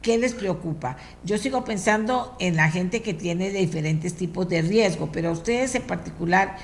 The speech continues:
¿les preocupa esto? ¿Les preocupa otra cosa? ¿Les preocupan los niños? ¿Qué les preocupa?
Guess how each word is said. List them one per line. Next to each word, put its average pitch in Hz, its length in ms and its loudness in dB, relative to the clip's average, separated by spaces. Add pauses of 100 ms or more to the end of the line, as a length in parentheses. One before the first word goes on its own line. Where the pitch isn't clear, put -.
(220)
¿les 180 180 4
preocupa 196 580 4
esto? 185 560 2
¿Les 175 160 2
preocupa 165 420 -2
otra 180 300 2
cosa? 185 380 2
¿Les 165 160 2
preocupan 170 500 2
los 170 120 6
niños? 190 580 6
¿Qué 202 160 0
les 202 120 -4
preocupa? - 600 -4